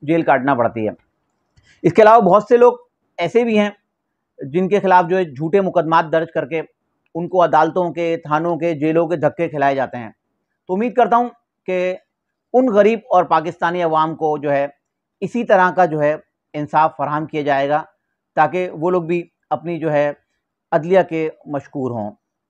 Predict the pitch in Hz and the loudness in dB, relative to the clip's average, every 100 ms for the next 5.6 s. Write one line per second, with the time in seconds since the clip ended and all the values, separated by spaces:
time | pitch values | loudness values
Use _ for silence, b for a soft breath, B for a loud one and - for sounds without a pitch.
0 | - 156 - 214 202 214 220 202 180 165 | -16 -12 -2 2 4 4 2 0 -6 0
1 | 170 - 175 185 185 185 _ 170 165 170 | 0 0 -4 -2 -2 -4 _ 2 4 2
2 | - - _ - 147 139 151 165 170 165 | -2 -20 _ -6 -6 -6 -6 -4 -4 -6
3 | 151 165 160 165 _ _ _ - 135 180 | -8 -6 -6 -6 _ _ _ -12 -6 -4
4 | 208 196 165 180 170 - _ _ _ 151 | -4 -6 -4 -2 -2 -6 _ _ _ -10
5 | 160 - 196 170 165 156 | -8 -2 2 4 2 0